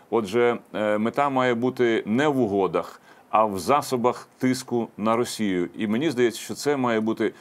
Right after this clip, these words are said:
ключовою темою на всіх переговорах нашого керівництва з західними партнерами. А потім треба, власне, виходити однією, е, так би мовити, командою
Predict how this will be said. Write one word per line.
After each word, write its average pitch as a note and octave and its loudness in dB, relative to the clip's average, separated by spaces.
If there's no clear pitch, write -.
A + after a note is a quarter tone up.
ключовою A#2+ 0
темою C3 0
на G#2+ 0
всіх B2+ -4
переговорах G#2 0
нашого A2+ 0
керівництва G#2+ -2
з G2+ -4
західними G2+ -2
партнерами. F2 -6
А A#2 2
потім E3+ -2
треба, C3 2
власне, B2+ 0
виходити B2 2
однією, B2+ 2
е, G2+ 2
так G#2+ -2
би A2 0
мовити, A2+ 2
командою G2+ 2